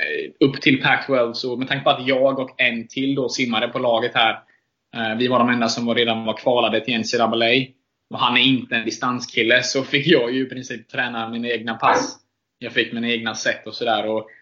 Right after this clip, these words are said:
då visste jag ju också om det här. Ehm, och det var ju också ganska tufft. Ehm, men att också då komma in till Pac-twelve där egentligen alla andra,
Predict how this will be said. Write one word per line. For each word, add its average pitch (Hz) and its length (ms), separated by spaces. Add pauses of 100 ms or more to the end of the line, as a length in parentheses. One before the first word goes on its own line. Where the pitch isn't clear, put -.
(200)
då 117 260
visste 135 360
jag 120 80
ju 127 60
också - 280
om 143 300
det 143 60
här. 117 240 (560)
Ehm, 110 800
och 113 80
det 117 100
var 123 80
ju 123 80
också - 220
ganska 127 260
tufft. - 460 (160)
Ehm, 113 220
men 120 340
att 123 300
också 147 200
då 139 80
komma 131 280
in 143 220
till 147 120
Pac-twelve 127 540 (100)
där 120 240 (540)
egentligen 131 600 (160)
alla 131 340
andra, 120 600